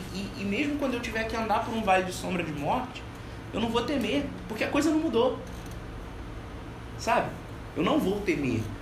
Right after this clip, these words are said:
porque o mesmo pastor que tá me guiando no versículo três é o pastor que está me guiando no versículo quatro." A diferença é que no versículo três, ele tá me guiando por pastos verdejantes e águas tranquilas.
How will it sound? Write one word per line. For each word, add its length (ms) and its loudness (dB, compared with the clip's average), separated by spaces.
porque 180 2
o 60 8
mesmo 320 2
pastor 420 2
que 80 -6
tá 80 0
me 100 -2
guiando 420 2
no 80 -2
versículo 480 -2
três 440 0
é 80 0
o 120 2
pastor 560 0
que 60 -4
está 180 0
me 100 -2
guiando 380 0
no 80 0
versículo 480 -4
quatro." 440 -2
A 40 0
diferença 520 2
é 20 -8
que 80 -4
no 60 0
versículo 500 -2
três, 300 0
ele 140 -2
tá 160 -2
me 80 -2
guiando 460 0
por 220 -4
pastos 380 0
verdejantes 640 0
e 40 -4
águas 280 -4
tranquilas. 480 -4